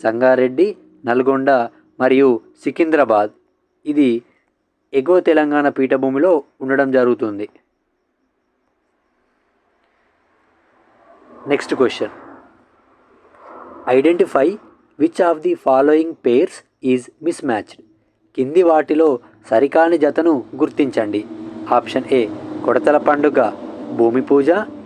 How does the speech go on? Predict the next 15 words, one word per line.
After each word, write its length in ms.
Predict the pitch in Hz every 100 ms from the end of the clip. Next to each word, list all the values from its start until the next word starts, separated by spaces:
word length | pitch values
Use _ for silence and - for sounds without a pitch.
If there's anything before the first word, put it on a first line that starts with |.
| - - - 117
ఆప్షన్ 320 | 117 127 113 139
బి 100 | 123 101 - - 117
భీమిని 360 | 123 139 151 156 139
పండగ 300 | 127 123 117 101 - _ _ - 120
ఇప్ప 120 | - 135
పువ్వు 220 | 143 147 147 147
పండగ, 300 | 147 151 180 240 - - - - - 127
ఆప్షన్ 320 | - 131 120
సి 100 | 160 117 - - - - 131
ఎల్లనంపదం 720 | 127 147 147 139 147 123 110 - - - - - - -
పెద్దల 260 | 160 165 147 131
పండగ. 260 | 110 101 101 - - - - - - -
So, 80 | 139
దీంట్లో 240 | 143 143 131 127
సరికాని 440 | 135 139 160